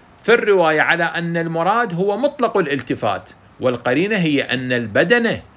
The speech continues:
إذا تحرك بكله يقال انحرف البدن، أما إذا كان المراد هو مطلق الحركة يقال التفات،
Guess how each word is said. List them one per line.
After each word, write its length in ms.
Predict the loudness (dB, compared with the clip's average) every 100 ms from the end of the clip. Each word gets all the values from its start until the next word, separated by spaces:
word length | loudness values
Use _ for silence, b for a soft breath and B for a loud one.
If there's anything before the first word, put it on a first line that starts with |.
| B B B -4
إذا 280 | 0 2 2
تحرك 880 | 2 -2 0 0 0 -2 0 -2 -4 -16 b b
بكله 680 | -4 -4 -2 -4 -2 -2 -2
يقال 600 | -2 -2 -2 0 0 -4 -6
انحرف 600 | -6 -6 -4 -2 -2 0
البدن، 560 | 2 4 2 2 -2 -8 -16 B B B 0
أما 340 | 2 4 2
إذا 320 | 2 4 4
كان 340 | 4 2 2 2
المراد 540 | 0 0 2 2 2
هو 240 | 0 2
مطلق 420 | 4 2 2 2 2
الحركة 540 | 2 0 0 -2 -2 -4 _ -12
يقال 500 | -8 -2 0 0 0
التفات، 800 | -6 -4 -6 0 2 4 2